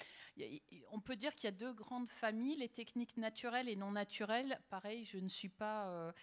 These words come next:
experte en la matière, mais pourquoi pour nous ça nous a paru important, c'est que quand on fait nos études, et en plus en comparant, alors là c'était entre des Français et des Italiens, on a pu remarquer que l'acceptation du Nolo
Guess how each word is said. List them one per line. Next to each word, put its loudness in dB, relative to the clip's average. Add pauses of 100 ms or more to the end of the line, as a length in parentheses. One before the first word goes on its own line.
(300)
experte 2
en 4
la 8
matière, 2 (320)
mais 6
pourquoi 6
pour 6
nous 8
ça 0
nous 4
a 8
paru 2 (100)
important, 4
c'est 2
que -2
quand 2
on 4
fait 6
nos 10
études, 2
et 2
en 2
plus -2 (360)
en 2
comparant, 4
alors 4
là 4
c'était 0
entre -2
des 2
Français 2
et 0
des -4
Italiens, 0 (420)
on 6
a 10
pu 0
remarquer 4 (120)
que 4
l'acceptation 2
du 0
Nolo 6